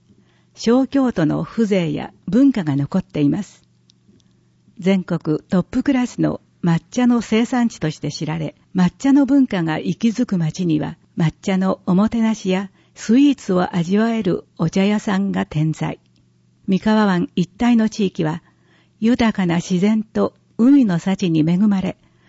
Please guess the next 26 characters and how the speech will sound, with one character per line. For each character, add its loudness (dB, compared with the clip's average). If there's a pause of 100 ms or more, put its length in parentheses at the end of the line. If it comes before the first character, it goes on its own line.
(560)
全 2
国 -2
ト 2
ッ 2
プ 0
ク 0
ラ 2
ス -6
の 2
生 0
産 0
量 2
を 2
誇 -2
る -4 (600)
一 0
色 0
産 -2 (140)
う 4
な 2
ぎ -4 (200)
は 0
有 2
名 0
で -2
す。 -14